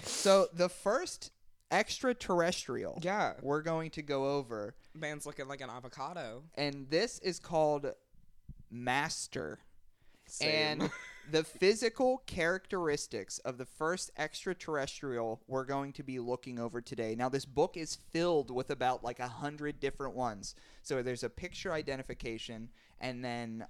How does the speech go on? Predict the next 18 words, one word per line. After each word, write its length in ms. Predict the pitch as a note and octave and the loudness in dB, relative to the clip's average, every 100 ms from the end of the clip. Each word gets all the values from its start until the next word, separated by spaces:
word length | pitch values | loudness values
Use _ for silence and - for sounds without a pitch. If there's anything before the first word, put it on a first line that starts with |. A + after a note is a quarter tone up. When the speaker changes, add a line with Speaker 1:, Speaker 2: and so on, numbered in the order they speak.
| - | -6
Speaker 1:
a 200 | A2 A2 | -4 -4
chart 480 | - - F3+ F3 - | -4 0 4 4 2
on 180 | A#2+ A2+ | -6 -6
them. 180 | G#2 A2+ | -8 -8
So 140 | C3+ | -6
it 100 | A#2 | -6
has 300 | B2+ C3+ A#2 | -4 -6 -4
their 160 | A#2+ A2 | -6 -6
physical 440 | - E3 E3+ F3+ | -6 -6 -2 -4
characteristics, 880 | - D#3 D3+ - D3 D3 - C#3 - | -2 -4 -4 -4 -4 -2 -4 -6 -8
the 80 | G2 | -10
habitat, 640 | - C#3 D3 - D3 B2+ - | -4 -2 -2 -4 -2 -2 -6
the 80 | |
culture, 720 | - - D3 D#3 - D3 C3+ - - - | -12 -2 -2 -2 -8 -8 -8 -12 -20 -12
the 100 | A2+ | -10
skin, 360 | - - D3+ - | -10 -10 -10 -8
like, 220 | A#2 C3 - | -6 -6 -6
uh, 140 | A2 | -4